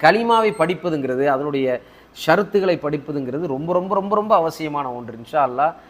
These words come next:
அடுத்த வகுப்புல நாம கலிமாவுடைய ஷுரூத்துகளை படிப்போம், நிபந்தனைகளை படிப்போம்.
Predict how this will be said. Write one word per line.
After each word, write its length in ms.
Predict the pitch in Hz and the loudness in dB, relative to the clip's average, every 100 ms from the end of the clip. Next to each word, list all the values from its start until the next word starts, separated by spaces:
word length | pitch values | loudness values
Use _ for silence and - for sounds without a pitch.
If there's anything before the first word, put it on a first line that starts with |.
| - - | -20 0
அடுத்த 400 | 135 185 196 196 | 2 2 2 2
வகுப்புல 360 | 175 143 143 135 | 2 0 -4 -4
நாம 400 | 123 117 139 175 - - - | -6 -8 -10 -10 -16 -20 -10
கலிமாவுடைய 720 | 131 165 180 165 147 131 147 185 - - _ _ _ _ - 180 | -6 -4 -2 0 0 -2 -4 -4 -12 -20 _ _ _ _ -10 0
ஷுரூத்துகளை 560 | 220 254 180 185 180 | 0 0 0 2 2
படிப்போம், 320 | 139 127 107 - 120 | 2 -4 -8 -10 0
நிபந்தனைகளை 540 | 156 196 214 196 175 143 | 2 2 2 2 2 0
படிப்போம். 500 | 135 131 113 202 | 0 -4 -6 -10